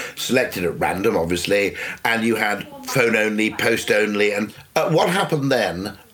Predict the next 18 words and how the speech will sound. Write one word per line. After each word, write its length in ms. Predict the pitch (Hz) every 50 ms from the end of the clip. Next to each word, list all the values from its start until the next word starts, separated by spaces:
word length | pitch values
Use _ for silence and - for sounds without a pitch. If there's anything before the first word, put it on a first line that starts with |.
| _ -
uh, 160 | 135 135 131 151
was, 340 | 147 156 147 123 - - 151
um, 260 | 147 143 139 127 120 - - - - _ _ _
weird 460 | - 170 151 185 160 117 92 87 82 80 82 - - -
in 220 | 143 147 147 147
that 260 | 147 143 139 - - - - - - -
the 100 | 143 151
response 640 | 151 160 147 - - - 208 220 220 160 - -
rate 260 | 156 135 123 120 -
when 140 | 135 135 135
you 120 | 143 147 147
offered 240 | 131 - - 151
people 280 | - 143 135 120 123 123
a 100 | 120 120
choice 400 | - - - 110 110 - - -
of 100 | 107 92
response 460 | 90 90 85 - 101 95 92 87 82
mechanisms 880 | 85 95 92 85 - - 87 82 80 76 80 82 82 85 87 - -